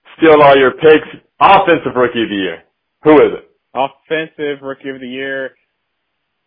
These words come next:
Speaker 2: I, I kinda, I go back and forth between, um, Joe Burrow and Clyde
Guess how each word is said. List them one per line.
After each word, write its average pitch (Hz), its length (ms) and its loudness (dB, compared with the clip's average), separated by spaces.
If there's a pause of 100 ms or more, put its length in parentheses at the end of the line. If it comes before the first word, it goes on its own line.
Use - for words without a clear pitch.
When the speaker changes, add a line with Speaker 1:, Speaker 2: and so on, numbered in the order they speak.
(160)
Speaker 2:
I, 156 60 -4 (300)
I 180 140 -10
kinda, 240 540 -14
I 165 140 -8
go 208 300 -10
back 214 280 -10
and 170 180 -18
forth 139 320 -12 (100)
between, 139 880 -14 (480)
um, 123 760 -8 (260)
Joe 156 320 -14
Burrow 151 720 -14 (380)
and 123 580 -16 (140)
Clyde 127 320 -8